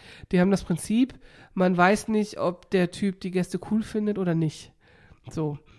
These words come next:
Und dementsprechend gestaltet sich dann irgendwie das Gespräch. Also der hatte dann auch schon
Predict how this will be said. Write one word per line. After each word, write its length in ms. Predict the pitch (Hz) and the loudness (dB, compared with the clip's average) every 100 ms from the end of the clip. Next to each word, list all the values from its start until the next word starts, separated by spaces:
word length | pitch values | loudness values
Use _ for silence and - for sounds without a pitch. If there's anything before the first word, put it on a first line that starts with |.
| _ | _
Und 260 | - 175 180 | -6 -4 -2
dementsprechend 920 | 175 190 185 - 185 - 196 185 - | 0 0 -2 -4 -6 -4 -10 -12 -12
gestaltet 420 | 185 - 170 185 | -8 -2 -2 0
sich 140 | 185 - | -4 -2
dann 140 | 180 | -2
irgendwie 240 | 170 185 | -2 -2
das 160 | 180 - | -2 -4
Gespräch. 420 | 175 - 196 180 | -8 -2 2 2
Also 140 | 160 160 | 0 -6
der 100 | 160 | -6
hatte 140 | 165 | -6
dann 200 | 180 170 | -6 -6
auch 200 | 170 143 | -6 -8
schon 220 | - 170 | -6 -6